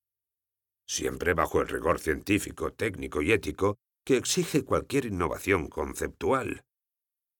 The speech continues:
Y aplicando los debidos protocolos". "¿De verdad que no ve ningún problema?", preguntó incrédula. El rostro del catedrático dibujó una leve sonrisa.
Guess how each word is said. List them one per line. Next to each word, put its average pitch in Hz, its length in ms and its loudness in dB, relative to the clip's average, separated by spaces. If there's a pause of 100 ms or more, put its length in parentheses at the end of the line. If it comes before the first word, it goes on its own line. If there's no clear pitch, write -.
(160)
Y 143 220 2
aplicando 139 540 2
los 113 200 4
debidos 78 460 0
protocolos". 113 840 4 (760)
"¿De 82 100 -2
verdad 64 340 -4
que 113 120 0
no 90 100 2
ve 78 140 2
ningún 90 400 0
problema?", 101 600 0 (240)
preguntó 69 520 2
incrédula. 60 760 -2 (1000)
El 67 160 0
rostro 92 420 4
del 87 180 4
catedrático 87 680 2
dibujó 82 380 0
una 95 220 2
leve 82 300 -2
sonrisa. 71 720 -2